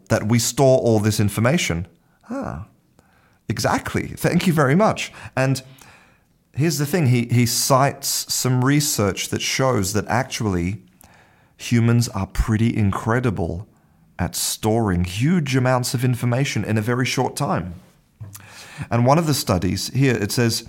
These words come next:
uh, in nineteen seventy-three, a study found that participants who were shown ten thousand photographs could, two days later, categorize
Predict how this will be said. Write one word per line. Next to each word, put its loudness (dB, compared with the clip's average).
uh, 2
in 4
nineteen 4
seventy-three, 0
a -4
study 0
found 0
that -4
participants -2
who 4
were 2
shown 2
ten 4
thousand 2
photographs -2
could, 0
two 2
days 2
later, 0
categorize 2